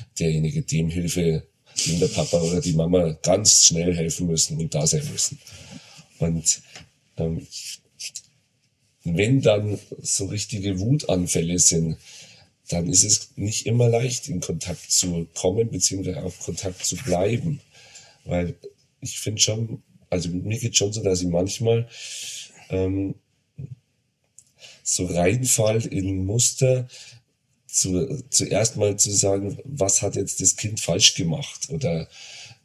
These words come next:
warum muss das jetzt wirklich, äh, so krachen? Und, und diese Reflexion, immer wieder zu sagen, okay, jetzt, ich gehe aus der Situation möglichst raus,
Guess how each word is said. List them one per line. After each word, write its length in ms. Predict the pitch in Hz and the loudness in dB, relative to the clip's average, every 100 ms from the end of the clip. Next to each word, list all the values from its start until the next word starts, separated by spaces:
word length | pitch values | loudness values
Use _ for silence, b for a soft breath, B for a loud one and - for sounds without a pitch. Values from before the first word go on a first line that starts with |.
| - - | -18 -12
warum 600 | - 98 95 110 143 135 _ - | -4 -4 0 2 2 2 _ -2
muss 300 | 107 139 - | 4 4 4
das 220 | 127 - | 2 2
jetzt 540 | 92 123 135 - - | 4 4 4 -4 -2
wirklich, 500 | 131 123 123 123 - - | -4 -2 -2 -2 -2 -2
äh, 100 | 117 | 0
so 200 | - 120 | 0 -2
krachen? 600 | - 139 - 107 78 - B B B B B - | -4 -4 -4 -4 -4 -8 B B B B B -6
Und, 560 | 95 95 95 - - b b b b b _ _ _ _ _ _ _ _ _ - | -2 0 0 0 -2 b b b b b _ _ _ _ _ _ _ _ _ -8
und 200 | 95 - | -6 -2
diese 220 | 101 113 | 2 2
Reflexion, 1000 | 101 98 92 - - 107 120 139 90 82 - | 2 0 0 6 6 6 4 4 2 -4 -6
immer 260 | 98 117 | 2 4
wieder 220 | 113 110 - | 4 2 0
zu 120 | 104 | 0
sagen, 340 | 95 101 104 | 0 0 -2
okay, 260 | 101 101 107 | -4 -4 -4
jetzt, 380 | 101 - - - B B B B B B _ _ _ | -2 0 0 0 B B B B B B _ _ _
ich 200 | - 90 | -8 -6
gehe 180 | - 104 | 0 2
aus 120 | - | 2
der 100 | - | 2
Situation 640 | 98 101 101 101 - 104 101 | 0 2 2 4 2 2 2
möglichst 560 | 107 143 131 98 - 90 | 4 4 2 0 2 4
raus, 800 | 98 113 151 190 - - - | 6 6 6 6 6 4 2